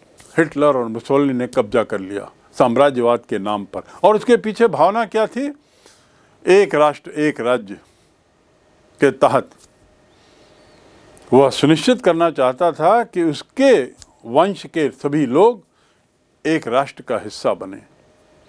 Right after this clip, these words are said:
इतिहास में ऐसी घटनाओं की कोई कमी नहीं है, ऐसे हजारों उदाहरण आपको मिलेंगे। इसीलिए इस सिद्धांत की, अ, बड़ी तीखी आलोचना करते हैं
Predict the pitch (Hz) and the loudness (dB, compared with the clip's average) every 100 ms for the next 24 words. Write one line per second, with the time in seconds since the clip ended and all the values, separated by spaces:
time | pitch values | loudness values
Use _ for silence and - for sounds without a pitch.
0 | _ _ _ - - _ - - - - | _ _ _ -20 -20 _ -20 -20 -20 -20
1 | - - - - - - - - 156 147 | -20 -20 -20 -20 -20 -20 -20 -2 2 4
2 | 143 175 175 190 170 165 220 220 _ _ | 4 4 4 4 4 2 0 0 _ _
3 | _ _ 127 131 139 156 190 220 208 - | _ _ -2 0 0 2 2 0 -4 0
4 | 220 240 233 185 202 170 123 92 98 _ | 0 2 -2 -6 -6 -6 -8 -10 -20 _
5 | _ _ _ _ _ _ _ _ 123 143 | _ _ _ _ _ _ _ _ 0 0
6 | 185 160 110 113 156 233 247 165 143 156 | 2 0 0 2 4 4 2 2 0 0
7 | 127 - 135 107 104 104 104 123 190 185 | -4 -6 -10 -10 -10 -10 -6 -4 0 2
8 | 208 190 _ - 180 - 147 117 113 160 | 2 2 _ -2 -2 0 -6 -4 -2 -2
9 | 196 160 - 175 180 160 _ _ - 139 | -2 -8 -6 -2 -2 -4 _ _ -2 0
10 | 135 113 120 196 202 - - 180 160 - | 0 -2 0 0 0 -6 -6 -6 -4 0
11 | 254 165 147 131 135 127 120 110 123 92 | 2 2 0 -4 -8 -8 -8 -8 -10 -14
12 | 98 | -14